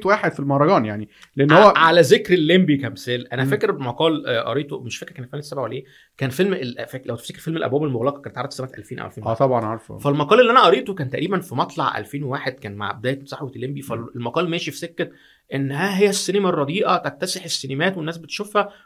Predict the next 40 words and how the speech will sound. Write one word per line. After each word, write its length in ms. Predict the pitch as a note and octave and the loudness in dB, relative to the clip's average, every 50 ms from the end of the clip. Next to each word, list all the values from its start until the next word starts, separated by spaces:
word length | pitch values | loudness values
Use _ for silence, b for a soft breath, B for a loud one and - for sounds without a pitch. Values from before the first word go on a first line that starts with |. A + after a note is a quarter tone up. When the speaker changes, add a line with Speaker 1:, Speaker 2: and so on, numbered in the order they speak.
| B B | B B
Speaker 2:
والليمبي 680 | A#2+ C3 C#3 C#3 C#3 C#3 C#3+ E3 F#3 G3+ F#3+ E3 E3+ D3+ | 4 6 6 8 8 6 6 6 4 4 2 0 -2 0
جاب 200 | E3 F#3 F#3 F3 | 0 0 2 0
عشرين 400 | D3+ C#3 - - - G3 G3+ F#3 | 0 0 -2 -4 -4 -4 -2 -2
مليون، 380 | D3+ D3+ D#3+ G3 A#3+ C4 - B B B B - | 0 2 4 4 4 4 0 B B B B 2
بس 240 | F3 G3 - - | 2 2 2 2
طبعًا 340 | G3+ G#3 G#3 A3 G#3+ G#3 G#3 | 2 2 6 6 6 4 4
ال-، 280 | - - C#3 C#3+ D3 C#3+ | 0 -4 -4 -4 -4 -4
ال-، 320 | C#3 C#3+ C#3 C#3 C#3 C3+ | -4 -6 -4 -6 -6 -4
الجودة 400 | C3 B2+ B2 D#3+ F3+ F#3+ - F#3 | -4 -2 2 4 4 4 4 2
الفنية 300 | E3 - C#3+ C3+ D#3+ E3+ | 0 0 -4 -8 -6 -4
هي 40 | F3 | -2
اللي 120 | F3 E3+ | 0 0
هتعيش 200 | D#3 C3 D#3 - | 0 -2 -2 -8
في 80 | - - | -8 -6
الآخر، 280 | C#3 D3 G3+ F#3+ G#3+ - | -4 -4 -4 -4 -4 -6
فالناس 320 | - C3 C#3 D#3+ D#3+ - | -6 -6 -4 -4 -4 -4
كمان 180 | - D3+ D#3 D#3+ | -4 -4 -4 -4
عشرين 240 | D3+ - - F3 | -4 -6 -6 -8
سنة 260 | E3 - F3 F3 F3+ F3+ b b b b | -8 -8 -8 -8 -8 -10 b b b b
هتفتكر 500 | - B2 - C3+ - - - E3+ F3 D#3+ | -6 -4 -4 -6 -6 -2 -2 0 0 0
فيلم 240 | C3 - - E3 E3+ | -2 -2 -4 -4 -4
الأبواب 320 | E3 - A#2+ B2+ C#3 E3 E3 | -2 -2 -2 0 2 2 2
المغلقة، 500 | D3+ C3 A2+ C3+ E3 F#3 - G#3+ - A#2+ | 0 0 0 0 0 2 2 0 0 0
إنما 260 | B2 B2+ C#3 D#3 C#3+ | -2 -6 -4 -2 -2
الليمبي 300 | B2+ C#3+ E3 E3 D3 D3+ | 0 0 -2 -2 -2 -2
وال-، 200 | C#3 C3+ B2 A#2+ | -2 -2 -4 -6
وال-، 300 | A#2 A#2+ A#2 A#2 A#2 A2+ | -8 -10 -10 -10 -8 -8
وال-، 540 | A2+ A2+ A2 A2 A2+ A2+ A2 G#2+ G#2+ A2 - b b b b b - | -8 -8 -10 -10 -10 -10 -8 -8 -8 -10 -12 b b b b b -10
والناظر 540 | G#2+ A#2 A#2 A2 C#3+ F3 F3 C3+ D3+ E3+ D#3+ | -8 -6 -2 0 2 4 4 4 6 6 6
وعبود 680 | C#3+ B2 B2+ A#2+ A#2+ B2 A#2 A2 A#2 A#2+ G#2+ B2 D#3 E3 | 6 4 2 2 2 2 2 4 2 0 0 0 4 4
على 120 | D3+ - | 4 2
الحدود 240 | - - B2+ F3+ E3+ | 2 -4 -6 -4 -4
والكلام 260 | E3 E3+ F3 D#3 D#3+ | -4 -4 -4 -4 -4
ده 60 | D#3 | -4
كله 220 | C#3+ D#3+ D#3+ D#3 D3 | -6 -4 -2 -2 -2
هيترمي 320 | C3 C3+ C#3 D3 D#3 D3 | -2 -4 -6 -10 -10 -10
في 100 | C#3 - | -12 -14
ال-، 220 | A2+ A2 G#2 A2+ A2 | -16 -16 -14 -14 -14
الزبالة 360 | G#2 G2+ A2+ A2+ A#2 G2+ G2 | -14 -10 -8 -6 -6 -6 -8
يعني. 180 | F#2 F2 _ | -10 -16 _